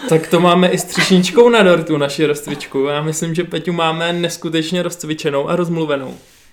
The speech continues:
Takže můžeme přejít rovnou k zevrubnému dotazování. Peťo,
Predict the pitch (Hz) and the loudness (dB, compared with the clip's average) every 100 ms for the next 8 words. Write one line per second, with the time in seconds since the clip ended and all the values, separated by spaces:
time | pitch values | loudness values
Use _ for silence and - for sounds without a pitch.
0 | _ _ - 151 143 151 147 151 160 160 | _ _ -8 -6 -2 -2 0 0 0 -2
1 | - 165 160 147 151 160 151 156 151 - | -2 0 0 0 0 2 0 0 -4 -4
2 | 156 143 143 156 156 151 160 156 156 160 | -4 -2 -4 -4 -4 -6 -2 -4 -2 -4
3 | 151 127 131 127 _ _ _ _ _ _ | -4 -8 -10 -12 _ _ _ _ _ _
4 | _ _ _ 180 180 208 | _ _ _ -4 -2 -2